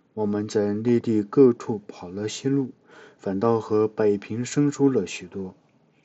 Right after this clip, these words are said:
近郊虽近，在我们心里却像远了一样。北平广安门外天宁寺塔的研究的初稿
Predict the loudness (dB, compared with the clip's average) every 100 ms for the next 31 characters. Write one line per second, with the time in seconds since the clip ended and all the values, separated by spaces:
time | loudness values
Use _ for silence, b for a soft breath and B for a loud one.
0 | _ b b b b 0 4 4 8 8
1 | 8 2 0 2 2 0 -2 B B B
2 | 2 4 4 2 -2 -4 -6 0 0 2
3 | -2 -4 b b b -10 -6 -4 -2 -2
4 | 0 -2 -2 -4 -4 -6 -6 -10 _ b
5 | b b b b _ 6 6 6 -4 -4
6 | -2 0 0 2 2 4 2 2 2 2
7 | -2 _ b b _ 2 4 4 0 -4
8 | -6 -6 -10 -6 -4 -2 -4 2 2 4
9 | 0 0 -6 -2 -2 -2 -6